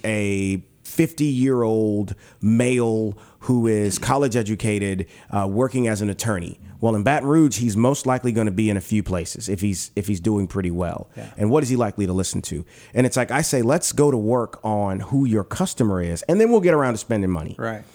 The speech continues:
Speaker 2: Yeah.
Speaker 1: Because you, if, if you spend money, draw the people,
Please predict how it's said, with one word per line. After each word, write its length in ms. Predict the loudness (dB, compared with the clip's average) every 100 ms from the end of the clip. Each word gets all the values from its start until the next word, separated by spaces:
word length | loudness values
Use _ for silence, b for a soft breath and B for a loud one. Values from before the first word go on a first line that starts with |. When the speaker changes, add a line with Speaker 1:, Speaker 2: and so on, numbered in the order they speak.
| -2
Speaker 2:
Yeah. 40 | 0
Speaker 1:
Because 280 | 2 2
you, 140 | 0 0
if, 180 | -4 -2
if 180 | -4 -2
you 80 | -2
spend 300 | 2 0 2
money, 340 | 0 0 -4 b b b b b -4
draw 240 | 2 2
the 100 | 0
people, 460 | -2 -4 -2 -6